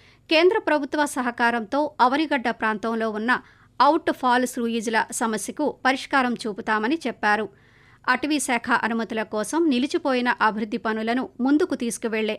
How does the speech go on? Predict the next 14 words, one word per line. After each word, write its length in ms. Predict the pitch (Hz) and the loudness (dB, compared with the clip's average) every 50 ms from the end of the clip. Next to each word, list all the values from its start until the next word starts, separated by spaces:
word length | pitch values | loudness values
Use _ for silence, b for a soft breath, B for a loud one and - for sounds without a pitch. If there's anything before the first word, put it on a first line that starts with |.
| - 226 | -4 -4
అంశంపైన 580 | 220 226 233 - 269 226 196 226 226 226 - 269 262 b b b b b b - 277 | -4 -4 -4 -4 -4 -4 -2 -2 -2 0 0 0 0 b b b b b b -2 -2
ఈ 20 | 285 269 - | -2 0 2
సమావేశంలో 680 | 285 262 269 302 302 277 254 - - 240 240 247 277 349 381 - - | 2 2 2 2 0 0 -2 -4 -4 -4 -2 -2 -2 -2 -2 -2 -2
సంబంధిత 500 | 277 240 233 233 247 233 233 220 - 233 220 - | -2 0 0 -2 -2 -4 -4 -4 -4 -6 -6 -4
శాఖ 360 | - 233 240 233 - 285 247 - - 214 | -2 -2 -2 0 0 0 0 0 -2 -6
అధికారులకు 580 | 214 208 - 220 214 214 214 226 226 - 302 247 285 b b b b b - | -6 -6 -6 -6 -4 -4 -4 -6 -4 -2 -4 -4 -4 b b b b b -2
ఉప 180 | 254 254 - 339 311 | 0 2 2 2 2
ముఖ్యమంత్రి 520 | 262 - - - 233 226 226 214 196 - 269 - - - 196 196 | 0 -2 -4 -4 -4 -2 -4 -4 -4 -4 -6 -6 -8 -6 -4 -4
దిశానిర్దేశం 760 | 247 240 - 330 330 277 240 202 185 220 214 202 - 320 370 349 - | -2 -2 -2 -2 -2 -2 -2 -4 -4 -6 -6 -4 -2 -4 -4 -4 -4
చేశారు. 460 | - 233 214 - - 214 214 214 214 196 - _ _ _ _ _ _ _ _ _ _ _ _ _ _ _ b b b b b b b b b b b b b b b b b b b - _ | -6 -6 -4 -2 -2 -2 0 -2 -4 -8 -12 _ _ _ _ _ _ _ _ _ _ _ _ _ _ _ b b b b b b b b b b b b b b b b b b b -4 _
కార్తీక 420 | - 320 311 320 320 - 453 440 440 392 349 | 4 4 4 4 4 0 2 2 2 2 4
పౌర్ణమి 360 | 330 311 320 302 294 285 285 - - | 4 4 4 4 2 2 0 0 -2
సందర్భంగా 640 | 254 254 247 262 247 247 - 240 247 240 277 311 381 370 302 | 0 0 2 0 0 -2 -4 -4 -2 0 2 2 2 2 0
రాష్ట్రంలోని 600 | 247 226 - - 262 240 233 233 226 233 233 | 0 -2 -2 -4 -6 -4 -2 -2 -2 -2 -2